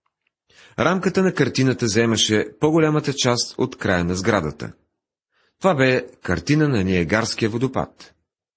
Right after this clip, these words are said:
Не можех да повярвам, че точно на това място някой ще сложи картина на самия водопад. Започнах да вървя към картината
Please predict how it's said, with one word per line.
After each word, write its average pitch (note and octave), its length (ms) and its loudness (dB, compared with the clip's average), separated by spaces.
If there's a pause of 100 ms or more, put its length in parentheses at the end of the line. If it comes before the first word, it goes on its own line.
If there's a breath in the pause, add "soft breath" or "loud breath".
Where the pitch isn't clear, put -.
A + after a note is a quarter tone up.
(680)
Не E3+ 60 2
можех G#3+ 280 2
да C#3+ 120 0
повярвам, B2 440 2
че B2 260 -4
точно A3 320 0
на D3 120 -2
това F#3 180 0
място D#3+ 360 0
някой C#3+ 420 2
ще A2 200 -4
сложи B2 360 0
картина B2 420 0
на G#2 160 -2
самия F#2+ 360 0
водопад. B2+ 640 -4 (1300)
Започнах F3+ 460 0
да E3 120 2
вървя A#2+ 320 2
към D#3 200 -2
картината A#2 800 -2